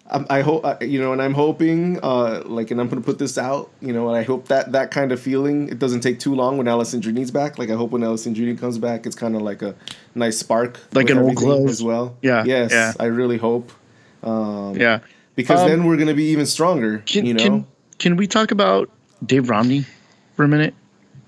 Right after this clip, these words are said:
Speaker 1: Go ahead.
Speaker 2: Uh, Dave Romney gets a start over Shelvik. So he's got Polenta next to him.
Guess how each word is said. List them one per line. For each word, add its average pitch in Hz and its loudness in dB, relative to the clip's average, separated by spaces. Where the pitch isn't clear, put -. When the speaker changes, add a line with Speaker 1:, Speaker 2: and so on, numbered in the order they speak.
Speaker 1:
Go 104 0
ahead. 101 -8
Speaker 2:
Uh, 127 4
Dave 160 4
Romney 160 4
gets 131 0
a 131 -2
start 113 2
over 113 2
Shelvik. 104 0
So 117 0
he's 120 2
got 123 2
Polenta 127 2
next 127 2
to 120 2
him. 104 0